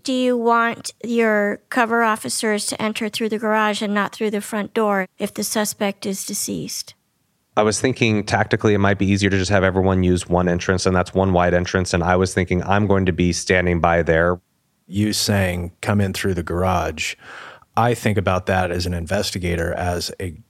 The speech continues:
Speaker 3: great move on your part because your shell casings are inside the house.
Speaker 2: That's correct.
Speaker 3: So when you have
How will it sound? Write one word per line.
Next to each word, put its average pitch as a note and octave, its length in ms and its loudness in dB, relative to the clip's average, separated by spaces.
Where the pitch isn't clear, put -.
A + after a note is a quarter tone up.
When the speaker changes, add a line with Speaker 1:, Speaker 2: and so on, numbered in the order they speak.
Speaker 3:
great A#2+ 280 0
move F2 440 -4
on G#2 160 -2
your E2+ 140 -4
part F#2 320 -4
because - 340 -6
your B2+ 120 0
shell B2 320 0
casings F#2 480 -4
are F#2 100 -4
inside F#2 420 -2
the - 80 -4
house. - 460 -8
Speaker 2:
That's G2 200 0
correct. - 340 -2
Speaker 3:
So F2+ 500 -2
when G#2+ 200 0
you A2+ 140 2
have G2 500 -2